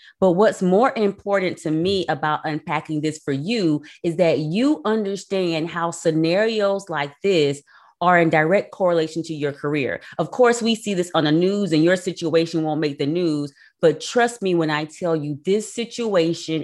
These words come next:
is happening in your organization. So if you don't know what happened, E S P N is in the news,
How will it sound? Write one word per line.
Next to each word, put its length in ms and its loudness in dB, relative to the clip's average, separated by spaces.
is 140 -2
happening 720 0
in 180 0
your 220 2
organization. 720 -4
So 120 4
if 100 0
you 140 2
don't 240 4
know 140 4
what 160 2
happened, 540 0
E 200 2
S 200 2
P 300 0
N 120 0
is 280 -4
in 160 0
the 80 -2
news, 540 2